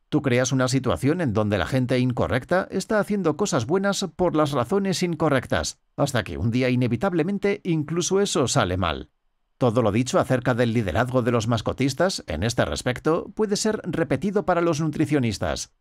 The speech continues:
El marketing del veganismo como un milagro para perder peso ha simplemente reclutado a la gente incorrecta al movimiento. Sin importar qué tan cariñosamente o condescendientemente son acogidos por veganos reales,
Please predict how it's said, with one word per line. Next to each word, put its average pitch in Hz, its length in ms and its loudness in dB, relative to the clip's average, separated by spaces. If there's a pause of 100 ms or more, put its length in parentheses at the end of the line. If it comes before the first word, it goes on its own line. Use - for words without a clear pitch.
(140)
El 139 140 2
marketing 127 360 2
del 135 180 2
veganismo 127 580 0
como 92 220 0
un 113 120 2
milagro 113 420 2
para 123 200 2
perder 92 340 0
peso 165 520 -2
ha 202 100 -2
simplemente 196 560 -2
reclutado 175 580 0
a 147 60 6
la 113 80 4
gente 170 340 0
incorrecta 120 640 0
al 98 120 4
movimiento. 110 640 0 (240)
Sin 143 220 2
importar 131 500 0
qué 139 140 0
tan 131 240 0
cariñosamente 123 880 0
o 123 140 0
condescendientemente 113 1120 0
son 117 240 0
acogidos 123 500 0
por 117 240 0
veganos 104 460 0
reales, 123 500 -2